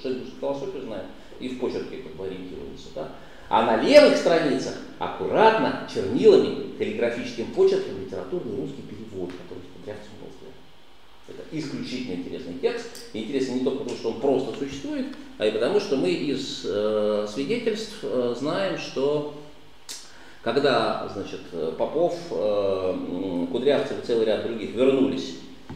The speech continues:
э, после стажировки в Берлине, да, значит, под, э, значит, под, под крыло Каткова, вот, то Катков активно стал, значит, их поддерживать, и они составили такую группу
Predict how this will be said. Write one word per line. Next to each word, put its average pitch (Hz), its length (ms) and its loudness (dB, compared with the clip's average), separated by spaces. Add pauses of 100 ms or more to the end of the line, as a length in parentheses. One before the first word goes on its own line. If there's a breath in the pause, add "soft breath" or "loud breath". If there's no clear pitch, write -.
(160)
э, 90 340 0 (100)
после 90 360 -2
стажировки 107 520 0
в 92 60 -6
Берлине, 226 600 -2
да, 190 300 -2
значит, 127 260 -10 (100)
под, 92 280 -2
э, 76 920 -2
значит, - 180 -12
под, - 160 -12
под 98 240 -8
крыло 131 280 6
Каткова, 233 600 4 (460 loud breath)
вот, 104 360 -4
то 135 300 6
Катков 131 380 6
активно 156 380 0
стал, 156 280 0
значит, - 200 -6
их 131 140 -4
поддерживать, 185 640 0
и 139 80 0
они 190 220 2
составили 151 520 0
такую 139 320 -2
группу 147 520 4